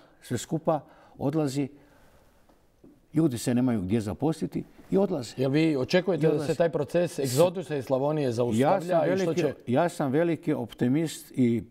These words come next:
Speaker 1: i premijer Plenković i vlada je to uočila. Imamo sjajne ministre koji dolaze iz Slavonije,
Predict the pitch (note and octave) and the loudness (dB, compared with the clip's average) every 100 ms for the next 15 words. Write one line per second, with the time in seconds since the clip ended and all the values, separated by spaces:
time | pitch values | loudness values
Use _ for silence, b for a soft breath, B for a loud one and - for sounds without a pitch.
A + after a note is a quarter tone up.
0 | - A#2+ A2+ - C3 D3 C#3 G#2+ G2+ B2+ | -8 -4 -2 0 0 2 0 -2 -2 -2
1 | D#3+ D3 D#3+ D3+ - - A2+ G2 B2+ D3 | -2 -2 0 0 -2 -4 -2 2 2 2
2 | D3 B2+ - C#3 - A2+ A#2 B2 - D3+ | 0 -4 -2 -2 0 0 0 0 0 0
3 | D#3 C3 B B B A2 B2+ A#2+ - D3+ | 0 -4 B B B -4 0 0 0 0
4 | E3 C#3+ C3+ C#3+ C3 A#2+ G#2 A#2+ A#2+ B2+ | 2 0 0 0 -2 -4 -2 0 0 0
5 | A2+ F#2+ - C3 D#3+ D#3 D#3 | -2 -6 -2 0 0 0 -2